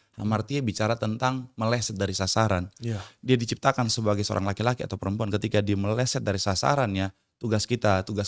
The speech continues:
Speaker 1: gereja menerima, merangkul, mengembalikan mereka pada penciptaan Tuhan, kerinduan Tuhan sejak awal dalam hidup mereka.
Speaker 2: Oke, luar biasa.
Speaker 1: Ini
Speaker 2: Berarti
Speaker 1: memang
Speaker 2: kalau dari gereja
Speaker 1: pembahasan
Speaker 2: sendiri,
Speaker 1: yang berat banget ini,
Speaker 2: berat
Speaker 1: ya,
Speaker 2: banget
Speaker 1: luar
Speaker 2: ini
Speaker 1: biasa,
Speaker 2: pasti, Pastor, ya.
Speaker 1: ya.
Speaker 2: Berarti
Speaker 1: Iya.
Speaker 2: ibarat dari gereja itu ibarat, eh, mensu-,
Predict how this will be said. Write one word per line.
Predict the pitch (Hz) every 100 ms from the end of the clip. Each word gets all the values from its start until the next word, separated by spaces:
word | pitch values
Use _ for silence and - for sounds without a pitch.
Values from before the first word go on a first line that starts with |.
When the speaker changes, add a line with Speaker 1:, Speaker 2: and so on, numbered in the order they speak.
| -
Speaker 1:
gereja | 107 95
menerima, | 104 104 123 127
merangkul, | 110 107 113 104 98 - _
mengembalikan | 127 127 120 110 113 113 110
mereka | 117 101
pada | - 95 92 95 - _ _ _ _ _ _ _
penciptaan | 104 101 - 85 92
Tuhan, | 98 90 87 98 - _
kerinduan | - 98 95 90
Tuhan | 92 95 87
sejak | 87 92 92
awal | 92 87
dalam | 90 90 90
hidup | 82
mereka. | 85 90 - -
Speaker 2:
Oke, | 95 90 87 _ 101 95
luar | 95 95
biasa. | 101 90 - 104 90 - -
Speaker 1:
Ini | 92
Speaker 2:
Berarti | 139 202
Speaker 1:
memang | 190
Speaker 2:
kalau | 143
dari | 143 135 127
gereja | 123 127 113
Speaker 1:
pembahasan | 101 139
Speaker 2:
sendiri, | 165 190
Speaker 1:
yang | 226
berat | 120 104
banget | 120 131
ini, | 120
Speaker 2:
berat | 120
Speaker 1:
ya, | 127
Speaker 2:
banget | - 175
Speaker 1:
luar |
Speaker 2:
ini | 151 110
Speaker 1:
biasa, | 127
Speaker 2:
pasti, | -
Pastor, | 254 156 117
ya. |
Speaker 1:
ya. | 120 107 - _ _ _ _ _
Speaker 2:
Berarti | 143 220
Speaker 1:
Iya. | 214 -
Speaker 2:
ibarat | 151 165 196
dari | 156
gereja | 151 147 147
itu | 143
ibarat, | 190 160 139 139 180 180 -
eh, | 143 139 139
mensu-, | 147 151 165